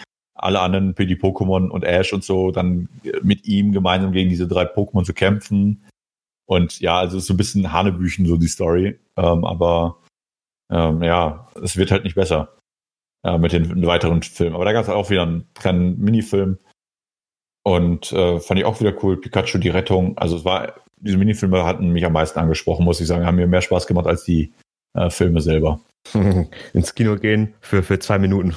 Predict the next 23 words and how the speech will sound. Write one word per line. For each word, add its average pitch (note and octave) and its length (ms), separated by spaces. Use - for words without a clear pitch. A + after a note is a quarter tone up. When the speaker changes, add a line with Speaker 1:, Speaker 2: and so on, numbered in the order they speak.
Speaker 2:
Kurzfilm. E2+ 520
<laughs> - 60
Speaker 1:
Ja, G#2+ 140
aber A2 160
gu-, A2 180
zum A2 160
Beispiel, A2 340
wenn G#2+ 80
man A2+ 120
jetzt A2 180
guckt, B2+ 180
in A2 100
Deutschland A#2+ 440
ist A2+ 180
der G#2+ 100
erste A#2+ 280
Film, A#2 560
ähm, G2 340
zwei-, G2+ 300
am G2+ 260
April - 400
zweitausend A#2+ 560
rausgekommen B2 760